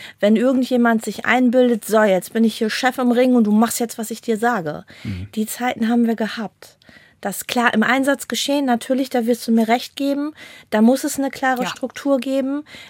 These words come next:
Speaker 1: da ist kein Platz für individuelle
Speaker 3: Nee.
Speaker 1: Vorschläge
Speaker 3: Nee.
Speaker 1: und Diskutieren, das muss laufen. Aber außerhalb des Einsatzes sollten wir uns auf Augenhöhe begegnen.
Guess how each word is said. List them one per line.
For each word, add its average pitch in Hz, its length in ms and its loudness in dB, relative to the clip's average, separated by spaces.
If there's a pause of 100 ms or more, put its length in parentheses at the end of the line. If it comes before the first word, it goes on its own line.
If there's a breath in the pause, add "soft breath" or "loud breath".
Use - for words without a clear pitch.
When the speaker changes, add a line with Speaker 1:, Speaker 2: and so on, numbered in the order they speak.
Speaker 1:
da 220 120 0
ist - 220 -2
kein 262 240 -4
Platz 277 340 -4
für 262 440 0
individuelle 247 680 0
Speaker 3:
Nee. 254 60 0
Speaker 1:
Vorschläge 262 540 -4
Speaker 3:
Nee. 254 40 2
Speaker 1:
und 240 140 0
Diskutieren, 262 640 -2
das 233 180 -4
muss 220 180 -4
laufen. 247 540 -2 (840 loud breath)
Aber 208 340 0
außerhalb 262 560 0
des - 180 -8
Einsatzes 196 920 -6 (240 loud breath)
sollten 214 400 2
wir 220 140 2
uns 208 180 -4
auf 196 160 -10
Augenhöhe 180 520 -2
begegnen. 170 680 -12